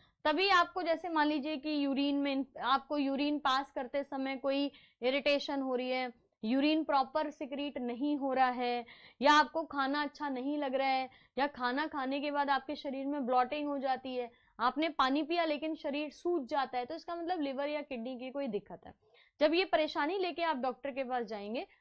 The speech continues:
तो डॉक्टर आपको यूरिन टेस्ट लिखने को बोलेगा। कीटोन का नहीं पता लग सकता, इनफैक्ट, आ, यूरिन में कैसे पता, हमें कैसे पता?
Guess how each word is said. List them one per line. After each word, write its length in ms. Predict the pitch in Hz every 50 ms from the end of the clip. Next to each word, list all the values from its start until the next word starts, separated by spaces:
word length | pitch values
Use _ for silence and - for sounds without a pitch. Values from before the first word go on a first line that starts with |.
| _ _
तो 60 | - 302
डॉक्टर 340 | 285 294 285 - 339 320
आपको 300 | 311 277 254 - - 359
यूरिन 400 | 403 330 277 277 262 285 320 339
टेस्ट 340 | 285 - 302 277 277 - -
लिखने 280 | 269 240 226 240 240 247
को 120 | 254 311
बोलेगा। 340 | 302 269 240 208 196 185 185
कीटोन 480 | 180 - - 302 - 330 339 370 381 370
का 120 | 370 359
नहीं 200 | 320 277 277 294
पता 240 | 277 285 254 - 269
लग 180 | 269 254 233
सकता, 260 | - - 262 - - 349
इनफैक्ट, 380 | 359 370 349 415 403 381 -
आ, 60 | 359
यूरिन 400 | 320 269 240 285 330 381 427 427
में 100 | 415 403 370
कैसे 260 | - 370 381 - 440
पता, 240 | 349 359 349 - 320
हमें 420 | 285 262 233 254 285 359 415 403
कैसे 240 | 349 370 320 269 311
पता? 280 | 262 247 226 - 190